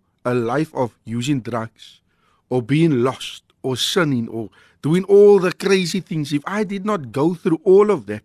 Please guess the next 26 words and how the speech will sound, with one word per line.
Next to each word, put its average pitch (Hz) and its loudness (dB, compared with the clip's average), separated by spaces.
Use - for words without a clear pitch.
and 139 2
if 156 0
I 202 0
did 190 -6
not 196 -4
get 156 -2
to 190 -2
a 151 0
place - -6
where 131 -2
I 170 -4
grew 165 -8
tired 196 -4
of 143 -10
that, 123 -18
where 131 -2
I 165 2
said, 165 -2
"Lord, 180 2
I 139 -2
surrender." 147 0
That 151 0
was 196 2
my 180 0
suffering 185 -2
part. 143 -8